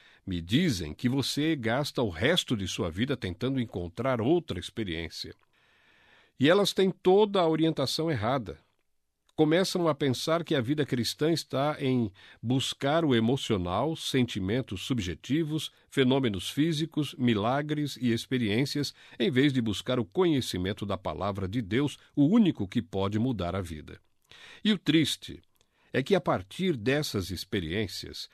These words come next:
eles começam a formar sua doutrina. Por exemplo, um homem disse, "Eu vi Jesus." Ele disse isso na televisão. "Eu estava dirigindo meu carro e Jesus, eu olhei para o lado, Jesus estava sentado ao meu lado, no banco.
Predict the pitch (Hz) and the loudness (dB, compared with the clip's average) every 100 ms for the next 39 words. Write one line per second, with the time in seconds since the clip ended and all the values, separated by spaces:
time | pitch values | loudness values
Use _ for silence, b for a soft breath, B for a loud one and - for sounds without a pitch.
0 | b b 107 139 - 165 147 156 - 160 | b b 2 2 0 0 2 0 0 0
1 | 151 - 170 123 113 127 - 139 156 139 | 0 0 0 2 0 -4 -4 0 0 -2
2 | 123 139 113 - _ b b b b b | 0 2 2 -2 _ b b b b b
3 | b b 175 180 131 175 156 156 147 160 | b b 2 4 4 2 2 0 4 4
4 | 165 135 113 143 - 143 - 170 180 139 | 6 4 4 2 0 -4 2 4 4 2
5 | 110 147 127 123 87 78 69 - - - | 0 0 2 0 -2 -6 -10 -14 -16 -18
6 | - _ _ - 104 107 147 - 120 - | -20 _ _ -6 -2 -2 -2 -2 -4 -2
7 | 107 143 175 170 170 147 85 64 _ B | -4 -2 -2 -2 -2 -4 -6 -10 _ B
8 | B B B B 113 156 180 214 214 196 | B B B B 6 6 4 2 2 4
9 | 180 131 131 131 185 - 127 147 175 196 | 4 4 4 4 2 0 0 0 -2 -6
10 | _ - 214 208 170 190 143 117 202 226 | _ -8 -2 0 4 4 4 2 0 -2
11 | - 110 110 113 123 143 131 123 180 156 | -2 2 4 4 4 2 2 2 0 0
12 | 143 117 151 170 180 - 170 180 - 214 | 2 2 0 0 -2 -2 -2 -2 2 0
13 | - 156 196 190 120 104 156 143 113 143 | 2 0 0 2 2 4 4 4 2 2
14 | 110 117 143 131 170 - - | 0 0 2 2 2 -4 -20